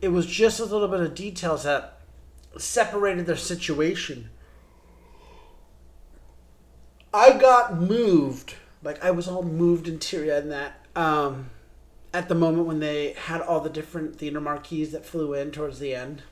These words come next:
It was, so I, I wanna say, I think, I wanna say the producers played homage to this idea versus the other way around, I'd like to think, but they flew all these theater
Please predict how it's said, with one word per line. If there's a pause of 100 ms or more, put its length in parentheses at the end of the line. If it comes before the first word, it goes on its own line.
(680)
It
was, (300)
so (120)
I,
I
wanna
say,
I
think, (1120)
I
wanna
say
the
producers
played
homage
to
this
idea
versus
the
other
way
around,
I'd
like
to
think,
but (880)
they
flew
all
these
theater